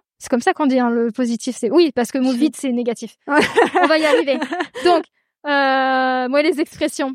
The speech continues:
Speaker 2: <laughs>
Speaker 1: J'essaie
Speaker 2: Non, mais moi, j'ai ja-, en fait, pendant très longtemps, j'ai jamais su cette expression
Speaker 1: Non,
Speaker 2: de
Speaker 1: non,
Speaker 2: quel
Speaker 1: mais c'est
Speaker 2: était
Speaker 1: plein,
Speaker 2: le
Speaker 1: c'est
Speaker 2: positif
Speaker 1: plein.
Speaker 2: et négatif.
Speaker 1: J'essaye de voir, voilà, les choses positivement, c'est-à-dire que quand tu vas avoir un aspect,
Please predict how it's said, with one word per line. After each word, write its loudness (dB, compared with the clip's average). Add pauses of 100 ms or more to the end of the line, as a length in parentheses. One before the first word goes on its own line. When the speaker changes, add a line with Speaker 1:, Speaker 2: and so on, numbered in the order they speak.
(120)
Speaker 2:
<laughs> -2
Speaker 1:
J'essaie -2
Speaker 2:
Non, 6
mais 4
moi, 4 (100)
j'ai 2
ja-, 2 (240)
en 2
fait, 2
pendant 2
très -2
longtemps, 0 (100)
j'ai 0
jamais 0
su -8
cette -4
expression -6
Speaker 1:
Non, 4
Speaker 2:
de 2
Speaker 1:
non, 2
Speaker 2:
quel 4
Speaker 1:
mais 2
c'est 4
Speaker 2:
était 0
Speaker 1:
plein, 2
Speaker 2:
le 4
Speaker 1:
c'est 2
Speaker 2:
positif 2
Speaker 1:
plein. -4
Speaker 2:
et -4
négatif. -2 (160)
Speaker 1:
J'essaye 2
de 2
voir, 2
voilà, 2
les -2
choses -6
positivement, 0
c'est-à-dire 0
que -2
quand 0
tu -6
vas 4
avoir 2
un 0
aspect, -2